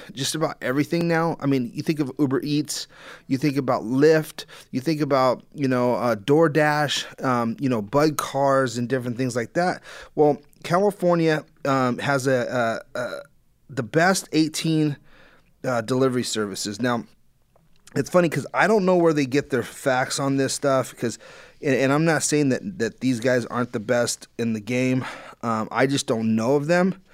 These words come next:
but I do know some of these, some of these other ones. But I'm gonna go over some of them with you guys and then, um, kinda tell you where they're at. And, and I don't know who,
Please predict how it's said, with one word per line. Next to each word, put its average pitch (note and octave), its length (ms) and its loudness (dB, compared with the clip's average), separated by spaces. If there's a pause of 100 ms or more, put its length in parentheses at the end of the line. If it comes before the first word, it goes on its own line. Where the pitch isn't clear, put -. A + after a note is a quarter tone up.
(440)
but C3 100 2
I C3 80 4
do C#3 220 2
know D3+ 200 4
some C3 300 2
of B2 60 0
these, B2 340 -2
some - 460 -2
of A#2+ 40 0
these A#2+ 160 -4
other C3 140 2
ones. A#2 160 -2
But C3 140 0
I'm D#3 80 2
gonna G3+ 100 4
go E3+ 160 4
over D#3+ 140 2
some D3+ 240 0
of D3 40 0
them C#3 140 2
with C#3 160 2
you C#3 80 -4
guys C3+ 380 2 (420)
and C3 180 2
then, B2+ 220 2
um, A#2+ 300 0
kinda C3 220 2
tell D3 180 0
you C3+ 100 2
where B2+ 140 2
they're A#2+ 180 0
at. B2 260 0 (240)
And, A2+ 460 -4
and B2 180 -4
I C3 120 0
don't E3 160 2
know D3 160 4
who, D3 240 2